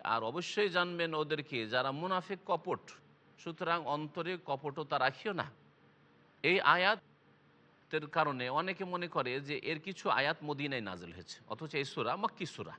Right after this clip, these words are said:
আর যারা বলছে এই সূরা পুরোটাই মক্কি, তারা বলছে যে নতুন নতুন যারা মুসলমান হয়েছিল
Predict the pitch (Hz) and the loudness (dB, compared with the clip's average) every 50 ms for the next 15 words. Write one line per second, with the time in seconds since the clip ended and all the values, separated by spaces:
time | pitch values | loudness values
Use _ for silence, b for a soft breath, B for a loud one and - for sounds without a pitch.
0 | - - - - _ - - _ _ _ - - 127 143 151 151 175 170 170 165 | -18 -20 -20 -20 _ -20 -20 _ _ _ 0 2 4 4 6 4 4 2 4 2
1 | 170 170 160 190 185 180 - - 196 180 180 175 170 - 165 151 139 131 - 156 | 0 -2 -2 -2 -2 -2 -2 -2 0 2 2 2 2 0 0 0 0 4 6 6
2 | 160 196 - - - - - - _ _ - - _ _ _ _ _ _ _ _ | 6 6 4 -2 -8 -16 -20 -20 _ _ -20 -20 _ _ _ _ _ _ _ _
3 | _ - 107 127 170 165 - - - 147 120 120 147 160 - - - - 156 160 | _ -4 0 0 0 0 -2 -6 -4 -4 -4 -4 -6 -8 -14 -16 -10 -8 -6 -6
4 | 160 160 165 - - 175 160 165 135 123 139 156 - - 202 190 196 196 180 - | -6 -6 -8 -8 -8 -8 -8 -8 -8 -6 -8 -8 -6 -8 -8 -8 -8 -10 -10 -10
5 | 180 175 170 147 147 127 123 120 127 135 - 127 117 120 131 139 139 131 127 113 | -12 -10 -8 -6 -6 -4 -4 -6 -8 -10 -10 -10 -8 -8 -6 -6 -6 -6 -8 -10
6 | 104 - - 107 95 95 95 92 | -10 -10 -12 -10 -8 -8 -8 -6